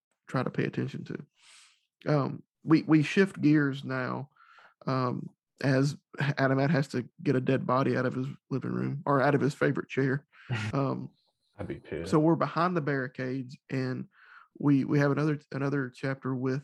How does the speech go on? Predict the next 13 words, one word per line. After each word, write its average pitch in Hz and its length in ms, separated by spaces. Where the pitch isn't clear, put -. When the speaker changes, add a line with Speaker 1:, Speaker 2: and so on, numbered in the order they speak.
Speaker 1:
the, 127 300
um, 127 440
from 139 180
the 135 40
perspective 135 720
of 131 440
Nyla. 135 520
Um, 127 400
she 185 240
meets 165 360
with 139 220
Rosalia, 143 760
which - 340